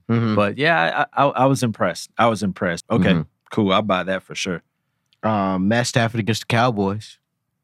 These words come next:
Speaker 2: Yeah, he didn't look that good against the Rams.
Speaker 1: Yeah, I was just saying, that's your boy.
Speaker 2: Yeah, he didn't look that good against the Rams. And the
Speaker 1: <laughs>
Speaker 2: Cowboys have a similar defense. Fast. They
Speaker 1: Mm-hmm.
Speaker 2: can run. Micah Parsons,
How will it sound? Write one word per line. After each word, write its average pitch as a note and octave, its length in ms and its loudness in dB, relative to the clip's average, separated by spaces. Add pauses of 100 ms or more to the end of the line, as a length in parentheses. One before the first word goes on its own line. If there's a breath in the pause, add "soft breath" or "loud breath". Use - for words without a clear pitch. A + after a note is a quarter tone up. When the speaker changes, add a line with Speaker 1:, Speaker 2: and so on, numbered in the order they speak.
(340 loud breath)
Speaker 2:
Yeah, G#2 260 4
he A2 120 0
didn't A#2+ 160 4
look B2 160 0
that G#2+ 160 0
good G#2 160 -2
against G2+ 260 -6
the F#2+ 80 -8
Rams. G2 520 -2
Speaker 1:
Yeah, F#2+ 160 4
I - 20 4
was A#2 100 0
just G#2+ 120 -2
saying, A#2 120 2
that's C3 180 2
your A2+ 100 -2
boy. C3+ 300 2
Speaker 2:
Yeah, A2 420 0
he A2 100 -8
didn't A#2+ 160 -2
look C#3 140 -2
that D3 160 2
good D#3+ 180 4
against C#3 280 2
the C3 100 2
Rams. C3 420 4
And F3 80 4
the A#2+ 60 -2
Speaker 1:
<laughs> - 0 -
Speaker 2:
Cowboys C3+ 500 2
have A#2 160 2
a A2+ 60 -8
similar C3+ 420 2
defense. B2 540 2
Fast. B2+ 840 2
They G2 140 2
Speaker 1:
Mm-hmm. G#2+ 100 2
Speaker 2:
can G#2+ 140 0
run. A#2 400 0 (360)
Micah C3+ 280 4
Parsons, C#3 600 0